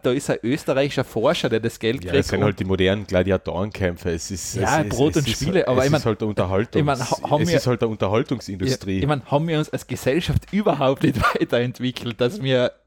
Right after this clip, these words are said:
Speaker 1: da widerstehen?
Speaker 2: Nein, haben wir nicht.
Speaker 1: Ja, scheint so, weil, ähm, mir war lieber,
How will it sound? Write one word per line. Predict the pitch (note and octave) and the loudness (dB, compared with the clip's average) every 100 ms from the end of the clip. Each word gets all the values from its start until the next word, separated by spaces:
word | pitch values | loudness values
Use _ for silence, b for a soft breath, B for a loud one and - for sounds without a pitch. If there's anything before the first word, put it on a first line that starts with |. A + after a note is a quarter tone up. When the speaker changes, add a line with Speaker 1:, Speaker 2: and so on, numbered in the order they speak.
| _ _ - | _ _ 2
Speaker 1:
da | B2 C3 C3+ - | 4 4 2 -2
widerstehen? | C3+ C#3+ A#2+ - A#2 A2 G2+ - _ _ _ _ _ | -4 0 0 -2 -4 -4 -4 -10 _ _ _ _ _
Speaker 2:
Nein, | F2+ A2 | -2 0
haben | G#2+ B2+ | 0 -4
wir | |
nicht. | A2 F#2+ | -6 -4
Speaker 1:
Ja, | B2+ C3+ | 0 0
scheint | - C#3+ A3+ | 0 -2 -2
so, | - A#2+ | -4 0
weil, | A#2 A#2 | 2 2
ähm, | G#2+ A2 A#2+ B B B | -2 -2 -4 B B B
mir | C3+ E3 | 0 2
war | C#3 | 2
lieber, | D3 F3+ D#3 | 2 4 2